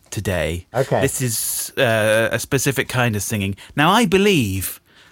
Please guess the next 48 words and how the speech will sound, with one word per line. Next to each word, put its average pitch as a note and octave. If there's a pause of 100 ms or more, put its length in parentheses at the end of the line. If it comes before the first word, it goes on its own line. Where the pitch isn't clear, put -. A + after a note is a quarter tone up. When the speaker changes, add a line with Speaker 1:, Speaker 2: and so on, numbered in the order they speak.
Speaker 1:
I B2+
strongly G3
believe A#2
Speaker 2:
Yeah. G2
Speaker 1:
that G#2+
everyone A#2
can G#2
sing, F#2
and A2+
I A2+
do E3
believe A2+
that. D#2
Speaker 2:
Yes. C3+ (360)
Speaker 1:
I A2+
believe B2+
that A#2 (140)
for -
Speaker 2:
However F#3
Speaker 1:
some G3
Speaker 2:
much F#3+
you -
Speaker 1:
people F3
Speaker 2:
may E3
be D3+
challenged C3+
by C3
the B2+
evidence A#2+
presented A#2
to C3
you A2 (840)
in B2+
the B2
next A#2+
half A#2
an C3
hour. G#2
Speaker 1:
I C3+
feel D3
that C#3
for D3
some E3
people B2
it A2
takes -
more A#2+
time, G2+